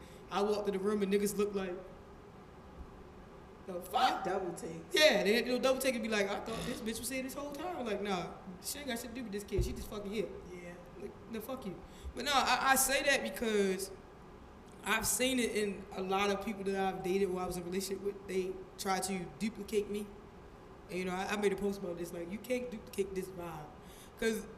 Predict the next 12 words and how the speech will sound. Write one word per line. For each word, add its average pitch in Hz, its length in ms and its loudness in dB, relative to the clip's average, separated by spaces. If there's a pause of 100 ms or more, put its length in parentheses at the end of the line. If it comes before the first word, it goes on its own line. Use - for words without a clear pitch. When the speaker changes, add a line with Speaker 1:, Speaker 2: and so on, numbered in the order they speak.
(140)
Speaker 1:
no 233 120 -2
matter 262 240 6
how 254 60 2
many 262 160 2
negative 220 580 2
things 214 280 0
you 214 80 -2
claim 220 400 -2
to 202 120 0
say 214 260 2
about 202 260 2
me, 233 200 -2